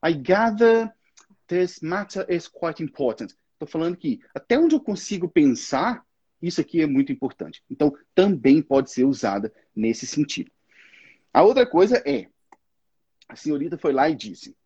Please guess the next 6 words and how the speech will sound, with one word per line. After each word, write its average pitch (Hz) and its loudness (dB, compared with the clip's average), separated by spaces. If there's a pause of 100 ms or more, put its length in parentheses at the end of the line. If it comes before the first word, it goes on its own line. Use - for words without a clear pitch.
(220)
duas 180 2
vezes, 160 -2 (100)
uma 233 0
atrás 196 -2
da 202 2
outra. 110 -8